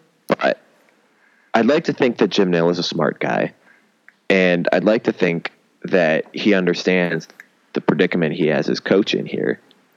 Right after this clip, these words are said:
Wouldn't it be, I mean, I know there's no fairness in hockey, but wouldn't it be more fair to his coaching staff that he makes a move to correct his own mistake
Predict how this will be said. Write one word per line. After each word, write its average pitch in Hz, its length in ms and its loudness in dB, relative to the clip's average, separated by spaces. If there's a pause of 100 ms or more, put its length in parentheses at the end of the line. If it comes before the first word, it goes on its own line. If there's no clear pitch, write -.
(160)
Wouldn't 135 420 2
it 104 320 0 (720)
be, 92 460 4 (1120)
I 104 80 0
mean, 101 220 2
I 98 100 2
know 101 140 2
there's 92 200 2
no 92 140 2
fairness 82 420 0
in 78 60 -2
hockey, 80 300 0
but - 140 0
wouldn't 92 200 2
it 107 80 -2
be 101 120 4
more 87 200 2
fair 80 480 0
to - 160 -2
his 71 160 -2
coaching 73 400 -2
staff - 400 -2 (720)
that 92 120 4
he 92 180 0
makes 85 260 0
a 67 60 0
move 69 240 0
to 71 100 -2
correct - 360 0
his 76 140 -2
own 60 400 0 (640)
mistake - 680 0